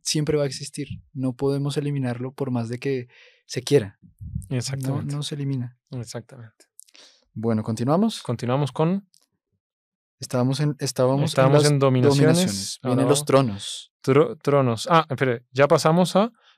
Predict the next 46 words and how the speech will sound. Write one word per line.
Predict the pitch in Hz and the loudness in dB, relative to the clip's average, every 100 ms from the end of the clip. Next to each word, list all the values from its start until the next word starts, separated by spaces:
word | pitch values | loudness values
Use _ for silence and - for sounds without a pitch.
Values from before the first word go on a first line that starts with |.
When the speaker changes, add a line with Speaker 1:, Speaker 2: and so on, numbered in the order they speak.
| - | -2
Speaker 2:
la | 131 | 0
primera | 127 123 143 | 2 2 2
jerarquía. | 143 143 135 - 110 | 0 -2 -4 -6 -6
Speaker 1:
Ya | 160 | -4
pa-, | 123 | -4
la | 127 123 | -4 -6
pasamos, | 127 131 127 - _ | -4 -4 -6 -10 _
sí, | - 107 | -2 0
a | |
la | 98 | 2
más | 107 117 | 2 2
alta. | 131 104 92 120 | 2 0 -2 -8
Speaker 2:
A | |
la | 117 | -6
más | 120 135 | -4 -2
alta. | 117 | 2
Speaker 1:
Ya | 117 | 4
pasa-, | 127 139 | 4 2
Speaker 2:
Entonces, | 135 | 4
Speaker 1:
ya, | 131 | 6
Speaker 2:
ya | 135 127 | 6 2
va-, | 131 | 2
Speaker 1:
ya. | 135 127 127 | 6 6 6
Speaker 2:
la, | 131 131 139 123 | 4 2 -2 -4
vamos | 127 135 | -2 0
a | 147 | 0
repetir. | 143 139 117 | 0 -2 -4
Entonces, | 107 117 | -8 -8
la | 113 | -6
tercera | 123 110 143 143 | -6 -6 -6 -4
jerarquía, | 151 139 113 110 | -4 -4 -6 -6
ángeles, | 127 131 156 147 | -6 -6 -8 -10
arcángeles, | 120 123 131 131 143 | -8 -8 -8 -8 -12
virtudes. | 135 120 123 123 - - _ - - _ | -12 -14 -16 -20 -20 -20 _ -20 -20 _
La | - | -10
segunda | 123 131 135 147 | -6 -4 -2 -4
jerarquía, | 143 143 131 113 104 _ _ _ _ | -4 -6 -8 -14 -14 _ _ _ _
potestades, | 127 123 127 - 139 147 151 | -6 -4 -4 0 2 2 2
principados, | 143 127 123 127 143 147 | -4 -6 -2 0 0 -2
dominaciones. | 135 123 - 117 95 117 | -6 -8 -8 -10 -10 -8
Y | |
ahora | 117 127 | -2 -2
vamos | 135 | -2
a | 135 156 | -2 -4
Speaker 1:
Exactamente. | 180 _ _ _ _ | -6 _ _ _ _
Speaker 2:
La | 127 143 | -4 -4